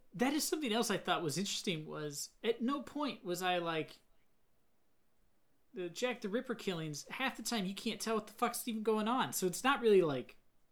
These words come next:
disturbing or frightening. A person just screams and then Johnny Depp has a vision of a guy, like,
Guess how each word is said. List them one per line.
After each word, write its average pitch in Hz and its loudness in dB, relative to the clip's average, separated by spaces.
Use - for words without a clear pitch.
disturbing 175 2
or 131 -4
frightening. 170 0
A 208 2
person 226 4
just 202 0
screams 220 0
and 147 0
then 147 0
Johnny 170 0
Depp 180 0
has 160 -4
a 143 2
vision 160 2
of 135 -4
a 135 -2
guy, 139 0
like, 135 -4